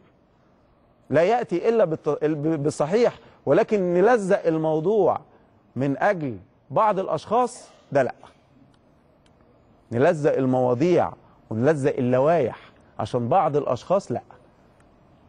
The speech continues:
الأشخاص ما بتقعدش، اللي بيبقى القيام. مائة وعشرة سنة على مدار التاريخ النادي الأهلي لم يقف على أحد الأشخاص. جه كابتن الدزوي، وجه كابتن مختار التتش،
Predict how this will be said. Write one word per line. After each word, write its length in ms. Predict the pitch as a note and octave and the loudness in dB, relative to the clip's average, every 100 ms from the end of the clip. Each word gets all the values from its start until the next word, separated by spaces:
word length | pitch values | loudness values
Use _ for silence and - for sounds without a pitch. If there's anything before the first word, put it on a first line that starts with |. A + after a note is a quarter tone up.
| - | -4
الأشخاص 800 | A2+ A#2+ - D3 F3+ G#3 - - _ _ - | -2 -2 -4 -2 0 -2 -10 -20 _ _ -10
ما 60 | B2 | -4
بتقعدش، 580 | C3+ C3+ C3 - - _ - | 0 0 -2 -6 -20 _ -6
اللي 140 | A#2+ B2+ | -2 0
بيبقى 300 | E3+ - C#3+ | 0 -2 -6
القيام. 360 | - A#2+ G2 F2+ _ _ | -2 -2 -2 -8 _ _
مائة 100 | D3+ | 0
وعشرة 340 | D#3 D#3 - C3 | 2 0 -2 -6
سنة 320 | C#3+ G3 A3+ - _ _ - | -2 -2 -2 -10 _ _ -8
على 160 | G#2+ A2+ | -4 -2
مدار 240 | A#2 D#3+ | 0 0
التاريخ 520 | D3+ C#3+ D#3 A#3+ - _ _ _ _ _ - | 0 0 0 -2 -6 _ _ _ _ _ -4
النادي 240 | B2 D#3 | -2 0
الأهلي 300 | D3 F3 F#3 | 0 2 2
لم 220 | D#3 F#3 | 2 0
يقف 380 | E3+ G3 A3 G#3+ | 0 0 -2 -2
على 220 | C#3 D3 | 0 0
أحد 200 | D#3+ - | -2 -6
الأشخاص. 560 | B2+ A2 - - - - _ _ _ _ _ _ _ _ _ _ _ _ _ _ _ _ - - _ - | -6 -8 -10 -14 -14 -20 _ _ _ _ _ _ _ _ _ _ _ _ _ _ _ _ -20 -20 _ -4
جه 200 | C3+ F3+ | 0 0
كابتن 380 | D#3 C#3 C#3+ | 0 -2 -2
الدزوي، 440 | B2+ A#2 C3 G2+ F2+ - - | -2 0 -2 -2 -10 -12 -4
وجه 140 | A#2 | -2
كابتن 340 | C#3 C3 B2 | -2 -2 -4
مختار 300 | G#2+ - C3+ | -6 -4 -4
التتش، 500 | A#2+ - G#2+ - - | -4 -4 -8 -10 -20